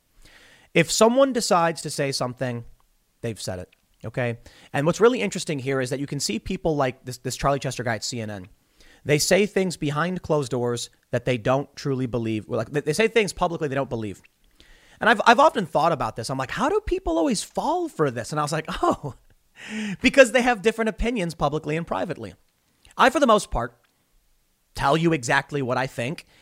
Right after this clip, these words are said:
I have no script. I literally just turn the camera and start talking. My opinions are literally my opinions. However, it is true that there are some things I won't say publicly.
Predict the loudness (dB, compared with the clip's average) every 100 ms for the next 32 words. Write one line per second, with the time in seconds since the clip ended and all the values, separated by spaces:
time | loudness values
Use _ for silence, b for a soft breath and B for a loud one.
0 | b 0 2 2 0 -2 -6 -2 0 0
1 | -4 -16 b b 0 0 2 2 2 0
2 | -4 -4 -4 -4 -4 -4 -4 -6 -6 -4
3 | -4 -2 -2 -2 -2 -2 -2 -2 0 0
4 | 0 -4 -8 -4 -4 -4 -8 -12 -16 b
5 | b 6 6 6 -2 b b b -6 -6
6 | -2 0 0 0 -2 0 -2 -2 -4 -6
7 | -6 -6 -2 -2 0 -2 0 0 0 -4
8 | -8